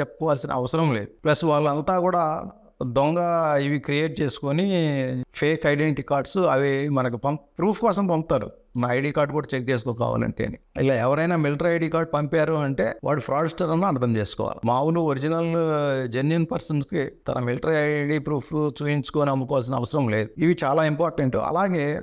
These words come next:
మ-, మన WhatsApp డీపీ ఫ్రాడ్స్. WhatsApp-లో మన ఫ్రెండ్ ఫో-, ఫోటో పెట్టేసేసి మనకి "హాయ్" అని మెసేజ్ పెడతారు. పెట్టేసి, I am in great need, please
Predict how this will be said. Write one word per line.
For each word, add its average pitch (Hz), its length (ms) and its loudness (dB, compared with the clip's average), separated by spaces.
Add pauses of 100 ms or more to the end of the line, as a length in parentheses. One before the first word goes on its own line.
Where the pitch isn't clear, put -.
మ-, 160 140 2
మన 143 180 2
WhatsApp 165 1160 0 (580)
డీపీ 170 280 2
ఫ్రాడ్స్. 107 440 -6 (300)
WhatsApp-లో 165 840 2
మన 143 220 0
ఫ్రెండ్ 165 400 0
ఫో-, 165 160 0
ఫోటో 160 280 -2
పెట్టేసేసి 151 800 -2 (260)
మనకి 135 220 0
"హాయ్" 139 300 2
అని 151 100 2
మెసేజ్ 120 340 0
పెడతారు. - 340 -10
పెట్టేసి, 139 540 0 (160)
I 131 120 2
am 131 60 0
in 123 120 4
great 131 460 -2
need, 143 160 -2
please 135 480 -4